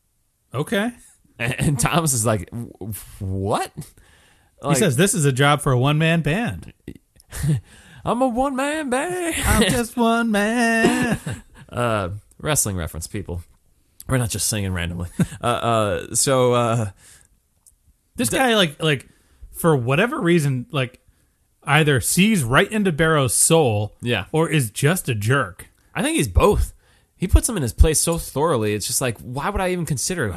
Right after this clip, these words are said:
Speaker 2: you know, having you, pretty much?
Speaker 1: He's like, "Hey, what about your wife?" And
Speaker 2: Yeah.
Speaker 1: Barrow's
Speaker 2: "Why
Speaker 1: like,
Speaker 2: are you
Speaker 1: "I
Speaker 2: still
Speaker 1: don't,
Speaker 2: single? You're
Speaker 1: I don't have
Speaker 2: handsome."
Speaker 1: it." Yeah, and Barrow says, he has a good line where he's like, "There's not too many butlers that are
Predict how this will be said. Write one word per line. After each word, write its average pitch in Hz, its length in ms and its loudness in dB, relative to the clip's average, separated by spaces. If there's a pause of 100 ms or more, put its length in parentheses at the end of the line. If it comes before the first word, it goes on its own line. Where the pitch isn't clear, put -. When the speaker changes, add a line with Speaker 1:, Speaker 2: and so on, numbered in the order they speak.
(160)
Speaker 2:
you 107 120 -4
know, 92 100 -2
having 92 300 -4
you, 92 100 -4
pretty 90 160 -8
much? 87 340 -6 (460)
Speaker 1:
He's 147 220 -4
like, 143 320 -2 (480)
"Hey, 139 340 2 (1000)
what 254 180 2
about 277 240 -2
your 185 140 0
wife?" 147 580 -2 (460)
And 139 80 0
Speaker 2:
Yeah. 147 200 2
Speaker 1:
Barrow's 127 360 -2
Speaker 2:
"Why 226 80 0
Speaker 1:
like, 254 60 0
Speaker 2:
are - 40 4
you 196 40 2
Speaker 1:
"I - 20 2
Speaker 2:
still 160 160 2
Speaker 1:
don't, 170 100 6
Speaker 2:
single? 147 380 2
You're 127 100 0
Speaker 1:
I 202 60 4
don't 277 80 4
have - 80 6 (100)
Speaker 2:
handsome." 302 200 0
Speaker 1:
it." 143 160 -18
Yeah, 202 120 -4
and 131 160 -2
Barrow 175 240 4
says, 143 440 -2 (580)
he 175 100 0
has 196 140 2
a 175 60 4
good 165 180 2
line 170 280 4
where 135 100 4
he's 127 180 0
like, 131 220 -2
"There's 135 400 -6
not 151 160 -4
too - 80 -6
many 147 160 0
butlers 120 480 -4
that 117 160 -4
are 113 180 -6